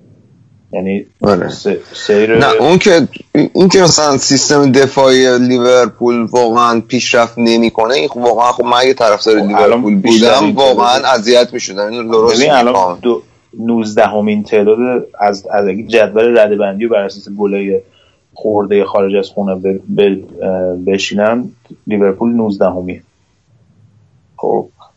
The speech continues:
Speaker 1: این از اینه. ولی خب، حالا وسط هفته که استوکو بردیم، اه، آخر هفته هم دوباره یه برد خوب به دست آوردیم که، اه،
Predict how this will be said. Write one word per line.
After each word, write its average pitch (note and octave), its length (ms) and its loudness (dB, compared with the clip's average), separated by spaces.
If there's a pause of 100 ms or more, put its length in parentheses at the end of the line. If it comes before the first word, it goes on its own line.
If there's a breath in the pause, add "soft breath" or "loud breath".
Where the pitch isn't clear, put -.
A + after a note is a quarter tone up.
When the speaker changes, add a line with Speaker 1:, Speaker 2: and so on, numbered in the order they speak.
(360)
Speaker 1:
این B2 340 -4
از A2 220 0
اینه. A2 220 2
ولی A#2 240 2
خب، C3+ 200 -2
حالا A2+ 280 0 (160)
وسط A#2 260 -2
هفته A#2+ 520 0 (340)
که A2+ 120 -2
استوکو A#2+ 340 -4
بردیم، B2+ 540 -2 (380)
اه، G2+ 420 0 (2000)
آخر G#2 380 2
هفته G2+ 200 -2
هم A2+ 120 -2
دوباره G#2 260 0
یه G#2+ 60 0
برد G#2+ 260 -2
خوب G#2+ 220 -10
به G#2+ 160 0
دست G#2 180 -6
آوردیم G#2+ 320 -2
که، G#2 140 -2
اه، G2 80 0